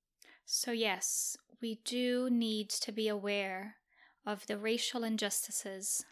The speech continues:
that we have in the infertility community as well, and raise voices that are different from ours,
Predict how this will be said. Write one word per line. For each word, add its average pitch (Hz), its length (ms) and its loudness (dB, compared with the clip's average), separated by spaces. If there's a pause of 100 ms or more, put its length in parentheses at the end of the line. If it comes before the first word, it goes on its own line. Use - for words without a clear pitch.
(100)
that 214 180 0
we 233 140 0
have 202 560 -2 (120)
in 214 200 2
the 208 140 -4
infertility 202 600 -4
community 196 760 -8
as 202 280 -8
well, 180 320 -6 (1000)
and 208 920 -2
raise 233 380 2
voices 214 1000 0 (180)
that 208 440 0
are 196 320 0
different 240 420 2
from 220 180 -2
ours, 190 640 -2